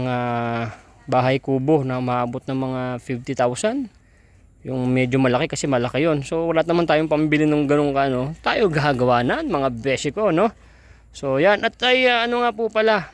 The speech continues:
mga idol, no? So, syempre, yung, ah, budget nun sa secret sponsor natin is, ah, nandyan na. Konti na lang ang natira kasi magpapasweldo pa tayo. Meron na naman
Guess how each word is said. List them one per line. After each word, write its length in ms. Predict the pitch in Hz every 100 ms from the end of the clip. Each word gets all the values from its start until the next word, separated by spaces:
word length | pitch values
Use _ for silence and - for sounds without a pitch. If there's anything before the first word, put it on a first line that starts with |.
| 165
mga 480 | 170 180 185 165
idol, 240 | 165 170 156
no? 160 | 156 156 - - - - - -
So, 880 | 170 170 175 170 170 165 165 160 165
syempre, 400 | 151 202 202 185
yung, 240 | 175 180 170
ah, 80 | 160
budget 320 | 165 170 170
nun 240 | 147 143
sa 80 | 143
secret 240 | 160 - 160
sponsor 480 | - - 143 151 139
natin 400 | 139 135 113 113 - - - - - - - -
is, 320 | 127 135 -
ah, 160 | - 127
nandyan 400 | 127 135 127 127
na. 320 | 143 131 110 - _ -
Konti 320 | - 120 120
na 80 | 120
lang 240 | 120 127 127
ang 320 | 123 120 120
natira 480 | - 123 120 107 -
kasi 160 | 123
magpapasweldo 640 | 113 - 110 120 120 107 113
pa 160 | 110
tayo. 320 | 117 117 120 - - - 175
Meron 400 | 202 226 202 196
na 80 |
naman 240 | 185 170